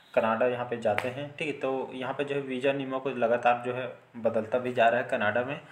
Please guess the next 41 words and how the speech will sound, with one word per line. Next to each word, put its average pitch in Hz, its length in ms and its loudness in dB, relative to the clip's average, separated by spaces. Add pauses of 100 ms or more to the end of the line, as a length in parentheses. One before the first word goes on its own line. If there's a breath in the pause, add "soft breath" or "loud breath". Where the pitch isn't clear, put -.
(400 loud breath)
और 127 180 4
यहाँ 143 140 2
पे 165 120 -4
चुनाव 143 380 2
होने 135 280 -2
वाले, 117 240 0
इस - 240 -8
तरह 143 140 0
के 147 100 -2
जो 135 120 -2
हरकत 127 400 0
ये 127 100 -2
जो 123 100 -8
है 135 100 -8
कनाडा 113 460 4
के 120 100 0
द्वारा 117 280 4
ये 117 200 -2
देखने 113 320 -8
को 110 120 -10
मिल 110 140 -4
रही 113 140 -2
है। 120 60 -2
तो 143 100 0
भारत 131 540 8
के 170 60 -2
साथ 143 260 2
साथ, - 480 0 (180)
भारत 120 340 6
के 160 80 0
साथ 147 320 2
विदेशी 143 440 0
छात्रों 143 420 2
के 143 80 -2
लिए 139 100 0
जो 139 100 0
एक, - 480 -4
जो 123 100 -4
है 127 80 0
कनाडा 113 400 2
में 120 220 -6